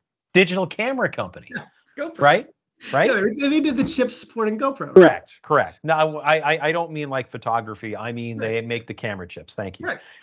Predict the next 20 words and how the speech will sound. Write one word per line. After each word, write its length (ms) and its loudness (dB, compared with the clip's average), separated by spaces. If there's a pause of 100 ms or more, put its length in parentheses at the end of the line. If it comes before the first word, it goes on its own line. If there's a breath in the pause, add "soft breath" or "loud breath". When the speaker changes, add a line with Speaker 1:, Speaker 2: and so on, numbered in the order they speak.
(160 loud breath)
Speaker 1:
A-, 240 0
and, 240 0
and 160 0
I 80 4
was 160 -2
just 220 -8
sitting 260 0
there 160 2
like, 320 0 (160)
"Huh, 380 0 (540)
interesting, 580 -8 (260)
interesting 500 -4
timing 520 -4
on 120 -6
all 200 -4
of 100 -10
this." 300 -14 (520 loud breath)
Um, 540 0 (220)
you 120 2
know, 220 -4